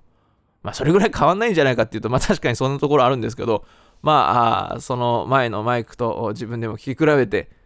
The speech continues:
えー、良さを感じようかな。でも今、あの、モニタリングしながら聞いてますけど、さすがにやっぱいいですね。えー、という気はしてます。う、というわけで、えー、まあ、マイクの、マイクの紹介の話はもうちょっと続くかもしれないです。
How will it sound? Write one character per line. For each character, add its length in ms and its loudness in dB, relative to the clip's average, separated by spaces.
え 100 -6
ー、 40 -4
良 120 2
さ 180 0
を 40 -6
感 200 -4
じ 80 -4
よ 80 0
う 20 -6
か 80 -6
な。 80 -2
で 80 0
も 100 0
今、 260 2
あ 40 4
の、 120 0
モ 100 2
ニ 80 -2
タ 80 0
リ 100 -2
ン 20 -4
グ 80 -2
し 80 -4
な 100 -2
が 100 2
ら 140 4
聞 160 -6
い 20 -4
て 80 -2
ま 140 -2
す 60 -6
け 100 0
ど、 180 -4
さ 160 -6
す 80 0
が 80 2
に 60 -2
や 60 -2
っ 40 -10
ぱ 100 2
い 60 2
い 20 0
で 100 -8
す 100 -14
ね。 200 -8
え 140 0
ー、 20 2
と 100 0
い 80 2
う 60 -2
気 120 -4
は 120 2
し 80 -8
て 100 -10
ま 140 -4
す。 320 -8
う、 160 -6
と 100 0
い 80 4
う 20 2
わ 100 0
け 120 -2
で、 600 0
え 60 -16
ー、 40 -20
ま 160 -10
あ、 20 -14
マ 160 -4
イ 60 -6
ク 100 -6
の、 240 -6
マ 180 2
イ 120 0
ク 100 -6
の 80 0
紹 260 0
介 200 -2
の 80 -4
話 240 -2
は 80 -4
も 100 2
う 40 0
ち 60 -8
ょ 20 -8
っ 20 -12
と 80 -4
続 180 -4
く 20 -6
か 80 2
も 60 -2
し 40 -8
れ 60 -6
な 80 -4
い 40 -10
で 60 -16
す。 120 -20